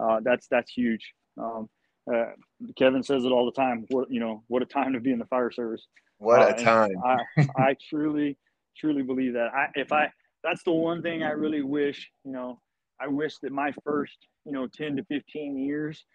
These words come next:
Speaker 1: were just like it's been the last five. Uh,
Speaker 2: Mm-hmm.
Speaker 1: you know, it's just been amazing. Uh, and hopefully we can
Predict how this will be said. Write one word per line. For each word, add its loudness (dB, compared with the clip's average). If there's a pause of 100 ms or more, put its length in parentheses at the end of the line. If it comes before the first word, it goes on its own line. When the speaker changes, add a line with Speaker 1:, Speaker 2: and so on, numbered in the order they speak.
(260)
Speaker 1:
were -2 (380)
just -2
like 0
it's -4
been 0
the -2
last 0
five. 2 (500)
Uh, -2
Speaker 2:
Mm-hmm. -10
Speaker 1:
you 0
know, -2 (220)
it's -10
just -4
been 2
amazing. 0 (380)
Uh, -2
and -6 (380)
hopefully 2 (460)
we 0
can -2